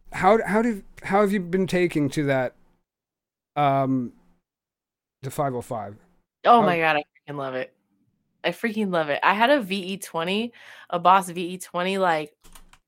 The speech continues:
Speaker 2: man, like, years ago, probably, like, eight years ago. And this is what I wish it was, because it was not that. It was a vocal pedal,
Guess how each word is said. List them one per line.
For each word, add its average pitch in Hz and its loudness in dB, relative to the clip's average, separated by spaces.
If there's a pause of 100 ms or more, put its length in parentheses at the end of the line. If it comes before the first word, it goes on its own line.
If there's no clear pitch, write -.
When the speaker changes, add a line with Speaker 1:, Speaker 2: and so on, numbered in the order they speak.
(360)
Speaker 2:
man, 170 0
like, 156 -2
years 170 0
ago, 165 0
probably, 180 4
like, 165 -2
eight 165 0
years 165 -4
ago. 143 -2 (400)
And 175 2 (400)
this 175 2
is 214 0
what 190 4
I 165 2
wish 156 -4
it - -8
was, 117 -2 (280)
because 170 2
it 175 0
was 160 -2
not 151 0
that. 147 -2
It 147 2
was 160 0
a 160 -8
vocal 165 -4
pedal, 226 2